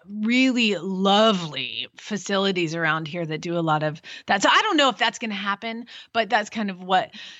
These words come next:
it's really sad to give up on one, but I'm like, you know, I've had her two, two weeks and I still can't get her to look at me, you know, like, to even, like, and I've done so much and it's so frustrating to have a failure,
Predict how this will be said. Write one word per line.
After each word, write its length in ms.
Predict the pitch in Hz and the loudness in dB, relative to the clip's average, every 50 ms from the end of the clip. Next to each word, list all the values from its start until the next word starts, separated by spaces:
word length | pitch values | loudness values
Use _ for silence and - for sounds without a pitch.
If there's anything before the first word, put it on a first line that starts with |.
| - - - | -10 -4 -2
it's 180 | 254 - - | -2 0 2
really 220 | 311 349 311 277 240 | 2 2 4 2 2
sad 320 | - - 339 392 427 - | 4 4 4 4 4 2
to 60 | 277 | -2
give 180 | 214 233 233 233 | -4 -4 -2 -2
up 140 | 311 - - | -2 0 0
on 160 | 311 262 233 | 0 0 0
one, 120 | 214 214 | -2 -2
but 140 | 190 226 226 | -2 -2 0
I'm 140 | 233 240 247 | 0 0 0
like, 280 | 247 247 240 220 - _ _ _ _ _ _ _ - | 0 -2 -2 -4 -10 _ _ _ _ _ _ _ -6
you 100 | 254 240 | 0 2
know, 100 | 269 226 | 2 4
I've 200 | 220 311 427 415 | 4 4 2 2
had 240 | - 311 277 247 | 2 2 2 2
her 80 | 233 220 | 0 -2
two, 380 | 202 - - - 269 285 269 214 | -4 -6 -4 -4 -2 -4 -4 -4
two 200 | - - 311 320 | -2 0 0 2
weeks 280 | 269 285 330 320 - - | 2 2 2 2 2 2
and 100 | 247 226 | 2 2
I 120 | 247 330 | 2 2
still 280 | 330 - - - 254 294 | 0 -2 0 0 0 0
can't 280 | - - 220 208 190 170 | 2 0 -2 0 0 0
get 160 | 190 190 185 | 0 0 0
her 100 | 190 180 | 0 0
to 280 | 165 156 156 151 151 - _ _ _ _ _ | 0 0 0 -2 -4 -8 _ _ _ _ _
look 300 | - 208 202 220 262 - | 2 4 6 6 4 2
at 100 | 220 - | -2 -6
me, 140 | 147 151 - - | -6 -10 -14 -14
you 200 | - 151 180 226 | -8 -2 2 2
know, 140 | 240 262 277 | 4 4 6
like, 220 | 285 285 269 262 226 | 4 4 4 2 0
to 140 | - 277 | -2 -4
even, 440 | 226 247 262 247 233 233 220 185 185 | -2 -2 -2 -2 -2 -4 -6 -6 -6
like, 140 | 226 220 208 | -8 -6 -4
and 160 | 185 220 233 | -2 0 0
I've 100 | 226 214 | 0 0
done 260 | 196 277 269 262 247 | 2 2 2 2 2
so 540 | 214 - - - 269 247 240 240 240 233 240 | 0 -4 -4 -2 0 0 2 2 2 2 2
much 300 | 233 233 240 233 226 - | 2 2 2 0 0 -2
and 120 | 226 233 226 | -2 0 0
it's 240 | 226 214 - - | -2 -2 -2 -2
so 240 | - - 285 254 254 | 0 2 4 4 4
frustrating 680 | 254 - 269 254 247 247 - 262 254 254 233 240 233 | 2 2 0 0 0 0 0 -2 -2 -2 -2 -2 -2
to 60 | 233 214 | 0 2
have 200 | 208 202 196 190 | 4 4 2 2
a 100 | 180 165 | 0 -2
failure, 720 | - - 190 190 214 247 269 294 311 320 311 269 214 - | -2 -2 0 0 0 0 2 4 4 4 4 2 0 -6